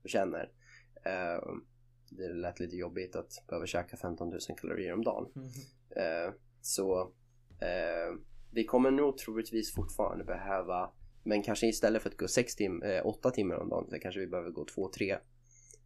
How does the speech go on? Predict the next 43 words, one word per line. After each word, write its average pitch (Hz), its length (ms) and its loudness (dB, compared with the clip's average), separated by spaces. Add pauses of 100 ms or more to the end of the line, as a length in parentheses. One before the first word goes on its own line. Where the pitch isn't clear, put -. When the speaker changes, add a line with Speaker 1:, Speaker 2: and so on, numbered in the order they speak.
(120)
Speaker 1:
Eh, 90 320 2
bara 95 280 4
så - 140 -2
att - 120 -6
vi 90 60 0
har 92 220 0
lite 90 220 -2
utspacad 98 800 0
informationen 92 580 -2
som 90 180 -4
processas. - 720 -4 (340)
Och 95 140 -2
kanske 101 260 6
istället 95 280 0
för - 80 -8
att - 100 -20
gå 92 260 0
sexton - 500 4
år 90 100 0
så - 160 -2
kanske - 240 -4
vi 90 60 -4
behöver 90 220 -2
gå 87 500 -2 (920)
åtta, 92 480 -2
nio. 101 380 2 (1600)
Speaker 2:
Ja, 139 220 -4
det 139 60 -4
känns 151 240 -6
ju 143 40 -10
som 147 100 -4
att 143 80 -4
det 139 80 -2
här 139 100 0
chippet 139 380 -6
är 131 40 -6
inte 127 220 -10
så 127 120 -10
mycket 123 240 -6
av 110 500 -4
ett 123 120 -14
U 127 140 -4
S 123 100 -8